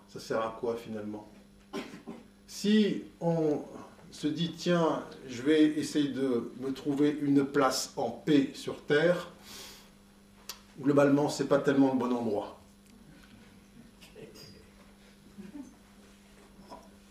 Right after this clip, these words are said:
En revanche, si on se dit : « Tiens, je vais me rappeler de la paix que je porte à l'intérieur et je vais incarner ce changement que j'aspire à voir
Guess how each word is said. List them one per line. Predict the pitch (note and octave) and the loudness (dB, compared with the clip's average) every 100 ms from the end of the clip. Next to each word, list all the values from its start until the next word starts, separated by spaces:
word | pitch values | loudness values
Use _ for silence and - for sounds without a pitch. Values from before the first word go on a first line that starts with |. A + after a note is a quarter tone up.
| - - | -12 0
En | D3 | 8
revanche, | E3+ F3+ G3 - - | 8 10 8 6 2
si | F3+ | 2
on | |
se | A#3+ D#3+ | 2 0
dit : « | E3+ E3 | -2 0
Tiens, | F#3 F3 E3+ C#3 | 4 4 4 0
je | C3 | 2
vais | D3+ F3 F#3 F3+ D#3+ C3+ - - - - - | 4 8 10 10 6 4 0 -14 -20 -20 -2
me | C3+ D#3 | 4 8
rappeler | D#3+ F3 D#3 F3 F3 D#3 | 10 8 6 6 8 6
de | D3 | 6
la | D3 | 4
paix | - - A3+ B3 | 2 4 4 6
que | F3+ C3+ | 4 4
je | C#3+ | 4
porte | - E3 D#3 - | 2 2 2 2
à | C#3 | 0
l'intérieur | B2 - C3+ - A#2+ G#2 G#2 - | 0 0 -2 0 0 0 -2 -2
et | C3+ | 0
je | D3+ | 4
vais | D#3+ - | 2 2
incarner | E3 E3 - E3 C#3+ D3+ | 2 2 2 2 4 4
ce | C3+ C3+ | 2 0
changement | - F3+ F3 D#3+ D#3+ | 2 4 4 2 0
que | C#3 | 2
j'aspire | C3 F3 F#3 - F#3 D#3+ | 4 6 4 0 0 4
à | C#3 | 4
voir | C3+ C#3 C3+ C3+ - | 8 8 8 4 -6